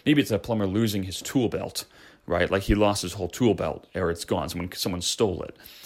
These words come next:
So that sucks, right? Now he's gotta go buy a new tool belt. He's gotta learn with new tools or whatever. And it's gonna cost him money. It's gonna cost him time. But he can, he still has his plumbing skills. He can still go do the job. Same thing here. Like, if your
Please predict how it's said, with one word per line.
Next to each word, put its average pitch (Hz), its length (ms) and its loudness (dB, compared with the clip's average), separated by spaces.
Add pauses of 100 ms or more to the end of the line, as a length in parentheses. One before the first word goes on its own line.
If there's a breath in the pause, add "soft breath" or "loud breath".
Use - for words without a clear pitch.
(420 loud breath)
So 135 140 2
that 127 140 6
sucks, - 420 0
right? 87 340 2
Now 101 100 0
he's 92 100 0
gotta 92 120 0
go 92 60 2
buy 90 200 0
a 87 40 -2
new 85 100 -2
tool 139 300 4
belt. 110 220 2
He's 98 100 -4
gotta 90 340 2
learn 95 440 0
with 85 140 -6
new 87 100 -4
tools 135 400 -2
or 95 60 0
whatever. 104 440 0
And 107 100 -8
it's 92 80 -6
gonna 92 120 -4
cost - 340 -6
him - 60 -6
money. 123 180 2
It's 120 80 0
gonna 87 140 -8
cost - 240 -10
him - 80 -14
time. 113 400 -2 (960 loud breath)
But 127 100 6
he 147 80 8
can, 120 320 2
he 143 140 2
still 175 240 6
has 139 260 2
his 92 160 0 (340)
plumbing 104 300 0
skills. - 480 -2
He 123 100 -4
can 113 120 -4
still 117 340 -2
go 101 220 2
do 95 220 0
the - 100 -8
job. - 380 -6 (880 loud breath)
Same 170 260 0
thing 131 400 2
here. 98 300 0
Like, 90 180 0
if 98 100 -8
your 104 180 0